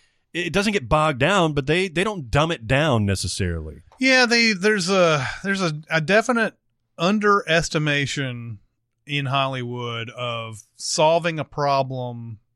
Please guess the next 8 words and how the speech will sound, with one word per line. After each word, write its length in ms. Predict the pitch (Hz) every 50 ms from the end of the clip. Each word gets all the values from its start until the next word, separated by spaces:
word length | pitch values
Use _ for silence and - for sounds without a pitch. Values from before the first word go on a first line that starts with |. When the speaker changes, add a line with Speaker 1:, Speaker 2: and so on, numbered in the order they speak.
| _ _ _ _ _ _ -
Speaker 2:
uh, 460 | 135 127 120 113 110 110 110 113 107 _ _ _ _ 151
with 220 | 139 143 139 131
your 140 | 131 135 123
intelligence 840 | 120 - 143 139 131 131 127 120 117 117 117 - - - - - -
and 300 | 135 127 120 120 120 -
thinking 380 | - 143 139 131 - 139 127 123
it 100 | 120 113
out. 260 | 117 113 101 101 -